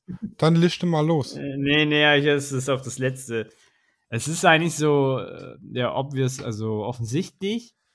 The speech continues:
Speaker 1: Aber, äh, vielleicht kommt nicht jeder drauf, aber ihr könnt eure Gardinen, also Gardinen, die weiß sind, könnt ihr als Softbox benutzen. Also wenn das jetzt,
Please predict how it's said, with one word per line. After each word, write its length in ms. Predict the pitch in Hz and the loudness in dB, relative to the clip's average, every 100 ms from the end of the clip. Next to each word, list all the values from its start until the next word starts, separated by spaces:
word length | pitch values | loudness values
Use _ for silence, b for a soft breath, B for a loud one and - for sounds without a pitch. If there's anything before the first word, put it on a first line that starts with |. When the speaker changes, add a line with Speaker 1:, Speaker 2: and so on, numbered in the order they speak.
| _ _ _ _ _ _ - | _ _ _ _ _ _ -14
Speaker 1:
Aber, 800 | 135 165 190 180 196 226 220 196 | -2 0 2 0 0 -2 -4 -6
äh, 280 | 170 - 117 110 _ _ _ 175 | -10 -14 -20 _ _ _ _ -10
vielleicht 320 | 135 147 156 147 | -8 -4 -4 -4
kommt 320 | 160 151 - | -6 -6 -6
nicht 240 | 151 - | -8 -6
jeder 240 | 147 147 123 | -4 -4 -4
drauf, 340 | 117 131 131 | -4 -6 -8
aber 180 | 127 123 | -8 -6
ihr 100 | 120 | -6
könnt 320 | - 165 - | -6 -8 -6
eure 260 | 135 127 123 | -6 -6 -6
Gardinen, 1300 | 117 104 - 170 233 156 113 107 107 139 214 214 120 - | -8 -8 -10 -6 -4 -2 -2 -4 -4 -4 -6 -10 -18 -12
also 200 | 120 107 | -12 -8
Gardinen, 580 | 120 110 143 165 147 139 | -8 -8 -8 -6 -8 -8
die 180 | 120 113 | -8 -2
weiß 380 | 127 180 180 | -2 -2 -6
sind, 340 | 123 131 135 - _ | -6 -6 -6 -14 _
könnt 360 | - 139 208 - | -4 -2 -2 -4
ihr 160 | 131 | -4
als 220 | 110 107 - | -4 -8 -8
Softbox 680 | 165 - _ - 107 - | -8 -10 _ -12 -12 -12
benutzen. 460 | - 110 107 - 104 | -8 -6 -6 -8 -10
Also 200 | 104 107 | -8 -6
wenn 100 | 117 | -4
das 180 | 123 120 | -4 -2
jetzt, 380 | 120 113 - | -4 -4 -16